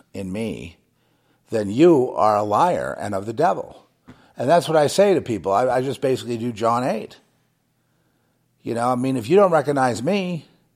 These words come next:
then, then obviously either you're blind, and, and one day you will, and you're, you're on your own path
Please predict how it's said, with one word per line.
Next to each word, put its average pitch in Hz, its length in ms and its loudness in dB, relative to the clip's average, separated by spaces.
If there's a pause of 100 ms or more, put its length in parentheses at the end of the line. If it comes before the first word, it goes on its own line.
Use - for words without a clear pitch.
(1800)
then, 135 500 -2 (280)
then 135 280 0
obviously 143 640 0
either 117 460 -6 (120)
you're 110 140 -10
blind, 101 640 0
and, 90 360 -8
and 95 160 -12
one 104 140 -6
day 101 120 -6
you 90 160 -10
will, 95 520 -6 (1500)
and 95 160 -12
you're, 92 240 -12
you're 92 340 -12
on 95 200 -8
your 98 160 -8
own 98 200 -8
path - 640 -2